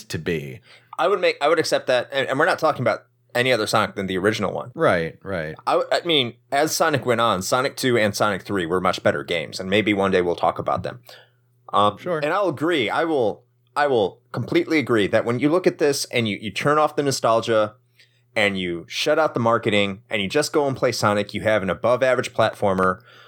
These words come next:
Speaker 2: with, um, special stages that make you wanna throw up and
Speaker 1: <laughs>
Speaker 2: good level design, not great, with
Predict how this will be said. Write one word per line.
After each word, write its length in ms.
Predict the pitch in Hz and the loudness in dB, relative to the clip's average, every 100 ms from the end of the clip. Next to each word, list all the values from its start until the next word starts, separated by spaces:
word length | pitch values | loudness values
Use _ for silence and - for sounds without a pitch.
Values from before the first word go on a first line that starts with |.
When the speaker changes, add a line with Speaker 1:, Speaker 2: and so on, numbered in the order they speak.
| - _ | -20 _
Speaker 2:
with, 540 | - 98 92 - - - - | 0 2 2 -2 -14 -8 0
um, 500 | 90 80 76 78 73 | 2 2 -2 -8 -10
special 380 | - 147 139 | -2 0 0
stages 460 | 151 - 123 117 120 | 0 0 0 0 0
that 100 | 104 | 0
make 180 | 107 110 | -2 -2
you 80 | 113 | 2
wanna 180 | 110 | 2
throw 280 | 117 131 110 | 2 2 2
up 220 | 82 82 - _ - _ _ _ - | 0 -2 -12 _ -20 _ _ _ -2
and 580 | 107 107 104 104 104 101 - 147 - 147 | 0 2 2 2 0 -2 -2 -4 -6 -10
Speaker 1:
<laughs> 260 | _ _ - | _ _ -4
Speaker 2:
good 220 | 170 185 | 0 2
level 300 | 151 175 170 | 2 2 2
design, 680 | 160 131 147 147 151 147 147 - _ _ _ _ - - | 2 4 4 4 4 2 -2 -12 _ _ _ _ -10 -6
not 260 | 151 156 - | 0 -2 0
great, 440 | 135 131 131 - _ _ _ _ _ | 2 2 0 -6 _ _ _ _ _
with 280 | 120 120 | -2 -2